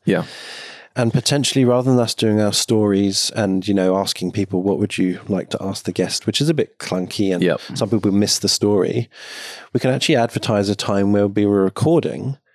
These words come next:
Speaker 2: and people could actually call in and ask a live
Speaker 1: Yeah.
Speaker 2: question.
Speaker 1: Well,
Speaker 2: How
Speaker 1: we could
Speaker 2: cool would
Speaker 1: just
Speaker 2: that be?
Speaker 1: do, um, yeah, we could do, like, an Instagram live ten minutes before we go live and just let people know. They can see us setting up and say, "We're gonna be live in ten minutes. Here's the number to call through."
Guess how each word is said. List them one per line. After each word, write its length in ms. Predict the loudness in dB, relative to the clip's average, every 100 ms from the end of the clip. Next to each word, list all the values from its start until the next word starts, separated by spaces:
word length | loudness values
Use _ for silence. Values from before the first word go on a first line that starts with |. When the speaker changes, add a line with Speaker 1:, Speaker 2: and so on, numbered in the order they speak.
| _ _ _
Speaker 2:
and 120 | -4
people 200 | -2 0
could 120 | 2 0
actually 240 | 0 -4
call 380 | -4 0 2 4
in 280 | 2 0 0
and 160 | 0
ask 220 | 0 0 -2
a 60 |
live 260 | 0 2 2
Speaker 1:
Yeah. 180 | 2 0
Speaker 2:
question. 460 | -2 -2 -2 -2
Speaker 1:
Well, 100 | 0
Speaker 2:
How 60 | 0
Speaker 1:
we 100 | 0
could 120 | 2
Speaker 2:
cool 40 |
would 100 | 2
Speaker 1:
just 140 | 2 2
Speaker 2:
that 0 |
be? 120 | 2
Speaker 1:
do, 260 | 2 2 2
um, 240 | 0 -2
yeah, 220 | 0 2
we 120 | 2 2
could 160 | 0
do, 460 | 0 2 2 0 -2
like, 260 | -2 -2 0
an 80 | -2
Instagram 500 | 0 -2 0 0 2
live 360 | 2 0 -2 -6
ten 140 | -2 0
minutes 200 | 0 -2
before 260 | -4 -2
we 100 | -2
go 180 | 0 0
live 360 | 2 0 0 -2
and 120 | -2
just 200 | -2 -2
let 140 | -2 -2
people 280 | -4 0
know. 380 | 0 2 2 0
They 200 | -2 -4
can 140 | -2 0
see 160 | 0
us 80 | 0
setting 280 | 0 0 0
up 220 | 0 -4
and 100 | -6
say, 180 | -2 0
"We're 120 | 0
gonna 140 | 0 -2
be 100 | -2
live 240 | -2 -4
in 80 | -6
ten 180 | -4 -2
minutes. 340 | -2 -2 -2
Here's 180 | -2 -2
the 80 | -2
number 220 | -2 -2
to 80 | -4
call 200 | -2 -4
through." 320 | 0 0 0